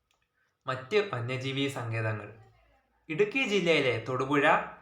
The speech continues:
ഉടുമ്പൻചോല താലൂക്കുകളിലായിട്ട് സ്ഥിതി ചെയ്യുന്ന വന്യജീവി സങ്കേതമാണ് ഇടുക്കി വന്യജീവി സങ്കേതം. ഇടുക്കി വന്യജീവി സങ്കേതത്തിന്റെ ആസ്ഥാനം പൈനാവാണ്. പേപ്പാറ വന്യജീവി സങ്കേതത്തിനോട്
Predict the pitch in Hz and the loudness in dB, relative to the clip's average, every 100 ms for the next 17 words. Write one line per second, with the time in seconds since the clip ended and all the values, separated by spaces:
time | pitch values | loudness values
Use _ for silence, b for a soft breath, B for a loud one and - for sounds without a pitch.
0 | _ _ _ - 170 233 254 262 190 139 | _ _ _ -4 -2 2 2 2 2 4
1 | 131 127 131 143 151 - 165 160 160 156 | 4 4 2 2 -2 0 2 4 6 4
2 | 202 - - _ _ _ _ 208 233 240 | 2 -4 -8 _ _ _ _ -4 0 4
3 | 226 180 139 123 131 151 165 175 175 170 | 4 6 6 4 0 -2 0 0 0 0
4 | 156 165 165 165 170 214 - - _ 165 | 2 4 6 6 6 2 -6 -18 _ -4
5 | 180 - 247 247 196 147 147 139 139 147 | -4 -2 -2 0 2 0 -2 -4 -2 -4
6 | 156 139 120 113 110 113 - _ _ _ | -4 -6 -4 -4 -4 -10 -16 _ _ _
7 | _ _ 143 170 175 208 180 135 139 143 | _ _ -6 -6 -2 -2 0 0 -2 -4
8 | 160 165 170 156 165 165 170 170 190 - | -2 -2 -2 0 2 2 -2 -4 -4 -6
9 | - - _ _ 127 135 - 160 147 170 | -16 -20 _ _ 2 2 2 2 4 2
10 | 196 - - _ _ _ _ 180 180 196 | -2 -8 -20 _ _ _ _ 2 2 2
11 | 220 220 156 113 110 113 - _ _ _ | 2 2 2 -2 -6 -12 -20 _ _ _
12 | _ _ _ - 208 - 247 254 262 233 | _ _ _ 0 2 4 6 8 6 4
13 | 190 196 196 190 170 131 123 143 143 147 | 2 -2 -2 -4 -4 -6 2 2 2 -4
14 | 156 151 190 - | -4 0 0 -2